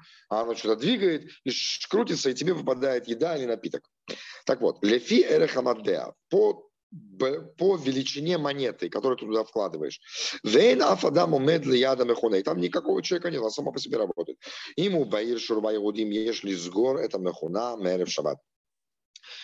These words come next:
Если ты владелец вендинговых аппаратов, и ты работаешь в городе, где большинство евреев,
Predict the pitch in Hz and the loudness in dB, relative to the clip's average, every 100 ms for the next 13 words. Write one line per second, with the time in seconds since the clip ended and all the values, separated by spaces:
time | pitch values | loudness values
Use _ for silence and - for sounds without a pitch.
0 | - 98 131 131 120 117 110 107 117 107 | -8 0 0 0 -2 2 2 2 0 -2
1 | 107 104 95 87 82 80 78 82 113 120 | -2 -2 -2 -2 -4 -4 -6 0 0 -2
2 | 110 - _ _ _ _ - 202 165 151 | -8 -12 _ _ _ _ -6 -2 0 0
3 | 143 151 135 117 117 160 139 98 98 _ | 0 -2 -2 0 2 2 0 -2 -6 _
4 | _ _ _ _ _ 104 104 147 110 120 | _ _ _ _ _ -10 -2 -2 2 2
5 | 120 - 120 - 117 113 90 87 90 113 | 2 -4 -4 0 4 4 4 0 2 2
6 | 214 208 101 | 4 2 0